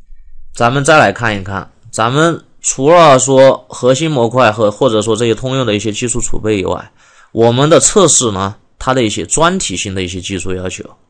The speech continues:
因为我们现在的这种软件产品，它本身都依赖于某一个具体的行业而存在的，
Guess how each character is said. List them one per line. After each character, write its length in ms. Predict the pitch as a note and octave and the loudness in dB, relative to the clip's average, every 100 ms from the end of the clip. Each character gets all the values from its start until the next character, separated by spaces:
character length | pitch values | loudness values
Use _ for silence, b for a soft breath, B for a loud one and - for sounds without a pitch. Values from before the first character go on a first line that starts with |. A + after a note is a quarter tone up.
| _ B B B | _ B B B
因 160 | A3+ | 2
为 100 | A#3+ | 6
我 180 | G3+ G2+ | 6 4
们 140 | F2+ A#2+ | 2 -2
现 240 | F#3 E3 | -2 0
在 140 | C#3 | 0
的 100 | G#2 | 0
这 160 | G2 A#2+ | -2 -4
种 160 | G#2 F#2+ | -6 -4
软 200 | E2+ F2 | -4 -4
件 200 | A#2+ G#2 | -6 -6
产 220 | F#2+ G2+ | -8 -10
品， 200 | - C2+ _ _ _ | -12 -18 _ _ _
它 240 | - A2+ | -6 -4
本 240 | A#2 G2 - | -2 -4 -4
身 280 | G#2+ G2+ - _ _ _ _ _ _ _ _ _ _ | -8 -8 -10 _ _ _ _ _ _ _ _ _ _
都 200 | F3 F#3 | 2 4
依 200 | F#3+ G3+ | 2 0
赖 160 | F#3+ D#3 | 2 0
于 260 | G2+ G2 - | -2 -8 -12
某 200 | A2 G2 | -8 -4
一 80 | G#2 | -4
个 140 | C3+ A2+ | -4 -6
具 200 | - G3+ | -6 -6
体 140 | A2+ | -4
的 100 | F#2+ | -6
行 280 | - F2+ G2 | -8 -12 -2
业 140 | F#3+ | 2
而 180 | G3 G#2 | 4 4
存 200 | - F#2 | 2 -2
在 180 | G2 F#2+ | -4 -4
的， 260 | C2 - | -6 -18